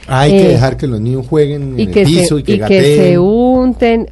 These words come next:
Speaker 2: pero obviamente guardando las proporciones, ¿no? Es el niño que llega del partido de fútbol en el colegio, todo sucio, todo embarrado,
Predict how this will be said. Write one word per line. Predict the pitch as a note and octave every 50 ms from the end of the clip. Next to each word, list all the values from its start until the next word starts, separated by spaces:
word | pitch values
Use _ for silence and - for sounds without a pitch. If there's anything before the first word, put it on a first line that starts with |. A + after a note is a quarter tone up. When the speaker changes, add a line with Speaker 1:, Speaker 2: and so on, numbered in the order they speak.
| - - -
Speaker 2:
pero | F#3+ F3 E3+ E3
obviamente | D#3+ E3 E3+ F#3 F#3+ G3 F#3 G#3
guardando | G#3+ G#3+ F#3 E3+ D#3+ D3+ D#3 D#3+
las | F#3 G3
proporciones, | - - F3 - - D3+ C#3+ - - A#3+ G#3 E3 D3 C#3 C3+
¿no? | D3+ D#3 E3+ G#3+ B3+
Es | B3 G#3+ - F#3
el | F3 F#3+
niño | G3+ G#3 G#3+ G#3+
que | - - F#3
llega | - D#3+ D#3 D#3+ F3 F#3+
del | G3+ G3+ F#3+ F3 E3 D#3
partido | - - D#3+ - - E3+ E3+ F3+ G3+
de | G#3+
fútbol | G3+ - - F#3+ F#3 F3 F3+ F#3+ G3+ G3+ G3+ G3+ D3+
en | F#3+ F#3 F3
el | D#3+ D3+
colegio, | - D#3+ D#3 F#3 G#3 A3 A#3 G#3 A#3+ A#3+ A3
todo | - G3 F3+ F#3 F#3 F#3+
sucio, | G3 - - A#3+ A#3+ A3+ - A#3 A3
todo | - G3 F#3+ G3
embarrado, | G#3 G#3+ G3+ F3+ E3+ G3 A3+ C4 C#4+ D#4 D#4